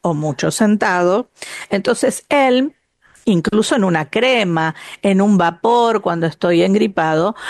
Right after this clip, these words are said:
pero por vía oral para el dolor de cabeza me va a ayudar a descomprimir. Elm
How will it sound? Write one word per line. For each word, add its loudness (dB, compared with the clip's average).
pero 2
por 0
vía 2
oral 0
para -2
el -2
dolor 0
de 0
cabeza 0
me 0
va 2
a -2
ayudar 0
a 0
descomprimir. 0
Elm 2